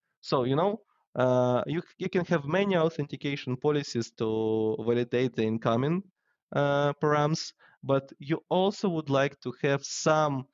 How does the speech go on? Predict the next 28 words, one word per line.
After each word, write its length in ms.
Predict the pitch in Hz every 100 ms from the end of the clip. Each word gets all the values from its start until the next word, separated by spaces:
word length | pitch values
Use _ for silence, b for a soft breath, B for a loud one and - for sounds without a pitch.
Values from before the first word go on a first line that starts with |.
| _ _ _ _ _ _
final 420 | 156 165 165 143 120
validation 720 | 120 120 123 123 - 110 110
that 200 | 107 -
validates 720 | 120 117 113 139 143 - - 175
the 600 | 120 120 120 117 110 - _
user 400 | - 120 156 135
attributes 640 | 113 110 113 110 107 - -
that 200 | 113 -
you, 560 | 110 107 107 107 110 - _ _ _ - 143
that 180 | 113 110
you 200 | 113 110
got 340 | 107 113 107 - - _ _ _ _ _
finally. 500 | - 120 110 110 123 - _ _ _ _ _ _
Yeah, 160 | 147 156
so 320 | - 131 113
because 380 | 117 117 127 120
user 220 | 143 147
attributes, 460 | 135 131 135 202 -
they 140 | 135
are 80 | 127
extracted 520 | - - 135 123 120
from 240 | - 120 113
the 80 |
claims 360 | 110 123 117 -
of 100 | 110
the 100 | 113
token, 400 | - 110 - 123
yes? 240 | 120 -